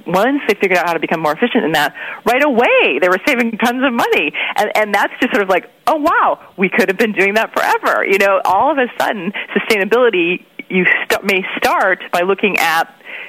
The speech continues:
more the kind of profits and how we can save some money. And then you get engaged enough and excited enough, I, I think, as business thinkers or business leaders, that you're like, "Oh, yeah, maybe this also goes hand in hand with the consumers are looking for this, and isn't this exciting? We can do this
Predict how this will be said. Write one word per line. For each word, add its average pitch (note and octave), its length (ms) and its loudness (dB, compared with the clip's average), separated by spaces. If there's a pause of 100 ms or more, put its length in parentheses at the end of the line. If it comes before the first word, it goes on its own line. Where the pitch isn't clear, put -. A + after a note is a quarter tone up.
more E3+ 460 2
the D#3+ 260 -2
kind F3 140 -2
of D#3 100 -6
profits - 460 -4
and E3 100 0
how D#3+ 100 2
we D#3 80 -2
can E3 140 -4
save D#3 200 2
some D#3 140 -4
money. F#3+ 380 0 (320)
And F3+ 360 -4
then G3 720 0
you F#3+ 140 -2
get G3+ 180 2
engaged G3 560 0
enough D3+ 460 0
and - 120 0
excited A3 480 -2
enough, C3 300 0
I, - 180 -6
I E3+ 80 0
think, F3 200 -4
as E3 180 -2
business F#3+ 320 -2 (120)
thinkers E3+ 360 0
or E3+ 80 2
business E3 300 0
leaders, G#3 260 2
that G3+ 100 0
you're F#3 120 2
like, F#3 240 0
"Oh, G#3+ 180 0
yeah, A#3 460 -2 (280)
maybe G#3+ 400 0 (340)
this G#3+ 300 0 (180)
also B3 340 0
goes G3 200 0
hand G#3 200 0
in F3+ 80 -2
hand G3 280 0
with E3+ 140 0
the E3+ 80 -2
consumers B3 440 2
are G#3+ 100 0
looking G3 220 -2
for F#3 120 -6
this, F#3+ 200 2
and F3 120 -2
isn't F#3 200 0
this F3+ 140 -2
exciting? F3 440 -2
We E3+ 80 -2
can E3+ 180 -4
do F#3 160 2
this E3+ 100 0